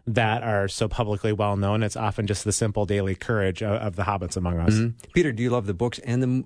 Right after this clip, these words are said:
Speaker 2: and the movies as well?
Speaker 1: I do,
Speaker 2: Okay.
Speaker 1: yeah. I mean, I, I grew up with only the books, uh,
Speaker 2: Okay.
Speaker 1: and, and, uh,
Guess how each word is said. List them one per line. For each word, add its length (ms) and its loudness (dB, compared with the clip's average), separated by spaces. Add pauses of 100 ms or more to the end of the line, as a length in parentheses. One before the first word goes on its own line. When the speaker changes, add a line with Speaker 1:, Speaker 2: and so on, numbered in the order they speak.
(120)
Speaker 2:
and 160 0
the 60 2
movies 360 0
as 140 0
well? 220 0 (220)
Speaker 1:
I 120 4
do, 440 2
Speaker 2:
Okay. 160 2
Speaker 1:
yeah. 200 2
I 140 -2
mean, 180 2
I, 200 -2
I 60 0
grew 220 0
up 120 -2
with 100 0
only 280 0
the 100 -2
books, 500 -6
uh, 40 -2
Speaker 2:
Okay. 280 2
Speaker 1:
and, 340 2
and, 460 0
uh, 180 2